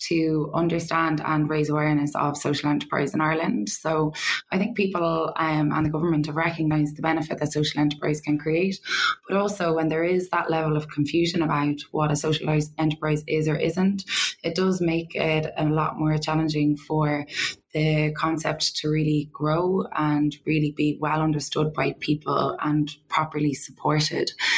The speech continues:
So there is a lot of effort now being done to really define what it is, raise awareness, and make sure that the correct supports are out there to enable more social enterprises to be created in Ireland. Um, in the U K,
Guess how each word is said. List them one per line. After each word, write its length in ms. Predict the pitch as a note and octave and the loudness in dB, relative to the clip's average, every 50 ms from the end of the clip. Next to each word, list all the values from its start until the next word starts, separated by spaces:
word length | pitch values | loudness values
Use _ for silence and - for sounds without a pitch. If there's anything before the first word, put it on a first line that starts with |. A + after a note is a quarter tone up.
| - - - - | 0 0 -4 -6
So 160 | - - G3 | -4 -2 0
there 180 | F#3 F#3+ F#3+ G3+ | 2 2 2 2
is 220 | G#3+ G#3 G#3 F#3+ | 2 2 2 2
a 40 | G3+ | 2
lot 180 | F#3+ F3 E3+ E3+ | 0 2 0 0
of 60 | E3 | 2
effort 440 | D#3+ D#3+ D#3 - D#3+ D#3 D#3 D3+ - | 0 0 0 0 0 0 0 0 0
now 240 | D#3+ D#3+ D#3 D#3+ D#3 | 0 2 2 0 0
being 260 | D#3 D#3 D3+ D#3 D3+ | 0 0 2 2 2
done 320 | D3 D3 D3+ D3+ D3+ D3+ D3 | 2 0 0 2 2 2 0
to 120 | - - | -2 -2
really 220 | D#3 D3+ D3 D3 D3 | -2 0 0 0 -2
define 420 | D3 - - D#3 D3+ D#3 D#3 D3 | -2 -4 -2 0 2 2 2 2
what 140 | D3 D3 D3+ | 2 0 -2
it 100 | D3 D3+ | 0 2
is, 380 | D3+ D3 D3 D3 C#3+ D3 - | 2 2 2 0 -2 -2 -2
raise 240 | D3 D#3 D3+ D3+ D3 | 0 0 0 2 0
awareness, 480 | C#3+ D3 D3 D3+ D3+ D3+ D3 D3 C#3+ - | 0 0 2 2 2 2 2 0 0 0
and 100 | D3+ D3+ | 0 2
make 180 | D3+ D3+ D3+ | 2 2 0
sure 140 | - - D3+ | 0 -2 -2
that 140 | D3 D3+ D3+ | -2 -2 -2
the 60 | - | -4
correct 340 | - - D3+ D3+ D#3 - - | -2 0 0 0 0 0 -4
supports 440 | - - - - D#3 D#3 D3+ D3+ D3+ | -4 -4 -2 0 2 2 2 2 0
are 160 | D3 C#3+ D3 | -2 0 0
out 120 | D3+ D3+ D3+ - | 0 0 -2 -2
there 260 | F3 F3+ F#3 F#3+ G3 | -2 0 2 2 2
to 160 | F#3 - - | 0 -2 -2
enable 320 | D3+ D3+ D#3 D#3 D3+ D#3 D3+ | 0 2 2 2 2 2 2
more 260 | D3 D3 D3 D3+ D3+ | 2 2 2 2 0
social 380 | D3 - - D3 - - - D3 | 0 -2 -4 -4 -4 0 0 0
enterprises 600 | C#3+ D3 - - C#3+ C#3+ C#3+ - D3+ C#3+ - - | 0 0 -2 -2 -2 -2 0 0 -2 -2 -2 -4
to 80 | - | -4
be 120 | C#3+ D3 - | -4 -4 -4
created 360 | - - D3 C#3+ C#3+ - C#3+ | -2 0 0 0 0 0 0
in 80 | C#3+ | 2
Ireland. 460 | D3 D3 C#3 C#3+ C3 C3 - - - - - - - - - - - - - | 2 2 0 0 -2 -2 -2 -4 -4 -2 0 0 2 2 0 0 -2 -4 -4
Um, 420 | D#3 E3+ E3 D3+ D3+ D3 D3 D3 - | -2 0 2 2 2 2 2 0 0
in 160 | - E3+ E3+ | 0 0 2
the 80 | E3 | 2
U 160 | E3+ E3+ E3+ E3 | 2 0 0 -2
K, 440 | - F3 F3 F3+ F#3+ G3 G3+ - | -2 0 2 2 2 2 0 -2